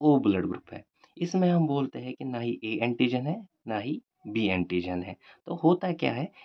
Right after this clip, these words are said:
इसमें भी दरअसल एक एंटीजन होता है, एक सब्सटेंस होती है जिसमें को हम एच सब्सटेंस कहते हैं। वो कैसे बनता है? जब वो हमें समझ आएगा कि एच सब्सटेंस कैसे बनता है, तभी हमें एबी और ये दोनों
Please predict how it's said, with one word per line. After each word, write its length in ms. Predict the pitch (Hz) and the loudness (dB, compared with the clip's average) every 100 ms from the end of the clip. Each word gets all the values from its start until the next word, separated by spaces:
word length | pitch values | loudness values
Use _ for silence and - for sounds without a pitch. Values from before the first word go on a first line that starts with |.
| - | -12
इसमें 340 | - 233 226 | -2 0 0
भी 100 | 202 | 2
दरअसल 440 | 170 151 135 147 | 4 4 2 2
एक 160 | 139 139 | 2 4
एंटीजन 460 | 123 117 113 139 151 | 2 4 2 2 2
होता 340 | 127 123 92 | 2 0 -2
है, 180 | 85 85 _ | -4 -8 _
एक 140 | 117 | -10
सब्सटेंस 600 | - 113 107 - 113 117 - | -6 -6 -6 -10 -12 -8 -6
होती 240 | 107 - | -6 -4
है 100 | 120 | -6
जिसमें 360 | 104 - 104 107 - | -6 -8 -6 -6 -8
को 80 | 92 | -4
हम 200 | 95 127 - _ - _ | 2 2 0 _ -20 _
एच 180 | 160 156 | 0 0
सब्सटेंस 560 | - 101 92 - 87 - | -4 -4 -4 -4 -6 -6
कहते 360 | - 80 - | -10 -10 -12
हैं। 120 | 95 - - - - | -14 -14 -20 -20 -8
वो 120 | - 147 | 0 2
कैसे 340 | 156 156 180 | 2 4 6
बनता 420 | 165 160 156 151 | 8 6 6 0
है? 200 | 151 208 - _ _ _ _ _ _ _ - | 0 -4 -10 _ _ _ _ _ _ _ -10
जब 260 | - 156 139 | 2 2 4
वो 80 | 175 | 0
हमें 220 | 185 175 | 4 6
समझ 320 | 175 147 143 131 | 6 6 4 6
आएगा 320 | 123 120 123 | 6 6 4
कि 260 | 120 170 - | 2 -10 -14
एच 220 | 143 135 - | -10 -10 -4
सब्सटेंस 540 | 131 113 113 113 120 | -4 -4 -6 -10 -8
कैसे 320 | - 107 117 | -6 -2 0
बनता 400 | 107 101 92 95 | 2 0 0 -4
है, 220 | 98 143 - - _ - | -4 -6 -8 -20 _ -10
तभी 260 | 208 190 | -6 -2
हमें 320 | 175 143 185 - | 2 2 0 -2
एबी 480 | 147 143 135 143 160 _ _ | -2 -2 0 -2 -4 _ _
और 320 | 117 131 - - _ | 0 0 0 -6 _
ये 180 | 107 113 | -4 -2
दोनों 420 | 104 107 123 277 | 0 2 2 2